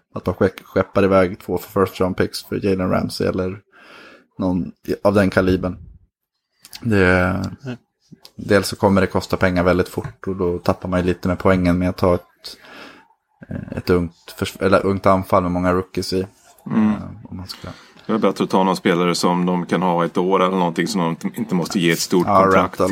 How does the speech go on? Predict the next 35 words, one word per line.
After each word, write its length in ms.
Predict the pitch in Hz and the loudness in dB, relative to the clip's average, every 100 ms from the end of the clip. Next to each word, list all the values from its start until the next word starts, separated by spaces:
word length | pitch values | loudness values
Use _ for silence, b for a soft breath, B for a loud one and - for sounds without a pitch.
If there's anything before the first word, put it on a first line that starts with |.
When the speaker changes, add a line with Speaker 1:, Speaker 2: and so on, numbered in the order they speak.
| 87 | 2
Speaker 3:
till, 200 | 85 82 | 2 2
men 160 | 87 85 | 0 0
som 140 | 92 | 0
ändå 240 | 85 82 82 | -2 0 -2
kan 140 | 95 | 0
göra 160 | 90 85 | 2 0
en 80 | |
skillnad, 500 | 80 92 82 87 90 | 0 -4 -2 -4 -2
eh, 160 | 90 87 | -2 -2
kan 100 | 87 | -4
jag 140 | 98 87 | -4 -4
tänka 180 | 87 82 | -4 -4
mig. 180 | 80 76 _ - _ _ B B B B B B B B - | -6 -6 _ -20 _ _ B B B B B B B B 0
Speaker 1:
Ja, 240 | 113 123 | 4 4
men 120 | 123 123 | 4 0
lite 240 | 123 - | 0 -2
som, 560 | - 113 113 110 110 110 | -4 -2 -2 -4 -4 -2
eh, 460 | 107 104 104 101 110 _ - 104 | 2 2 0 -2 -6 _ -14 -2
Rams 360 | 107 104 101 | 2 2 2
gjorde 160 | 107 98 | -6 -6
med 120 | 95 | -4
Dante 260 | 98 95 - | -2 -2 -4
Fowler 420 | - 101 95 95 | -2 -2 -2 -6
förra 260 | - 95 95 | -6 -6 -4
året. 220 | - - | -6 -6
Alltså 160 | 101 | -6
någon 160 | 98 95 | -4 -2
sån 160 | - 104 | 0 2
Speaker 3:
Ja. 140 | 92 | 0
Speaker 1:
spelare 340 | - 95 95 | -4 -6 -6
som 120 | 101 107 | -8 -6
kanske 260 | 98 - | -6 -2
inte 160 | 98 95 | 0 0
har 60 | |
funkat, 800 | 95 104 95 - 90 - - - | 0 0 -2 -2 -4 -4 -20 -20